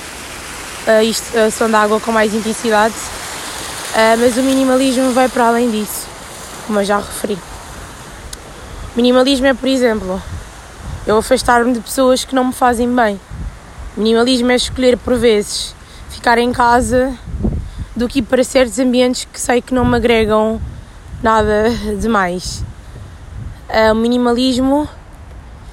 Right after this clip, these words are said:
é ter um tempo para mim. Ou seja, é mais do que, do que comprar às vezes o que é realmente necessário.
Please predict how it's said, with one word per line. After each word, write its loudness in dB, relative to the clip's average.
é 4
ter 0
um 2
tempo 0
para 2
mim. 0
Ou -2
seja, 0
é 0
mais 2
do 0
que, 0
do -8
que -14
comprar 4
às 4
vezes -2
o -4
que -6
é 2
realmente 2
necessário. 0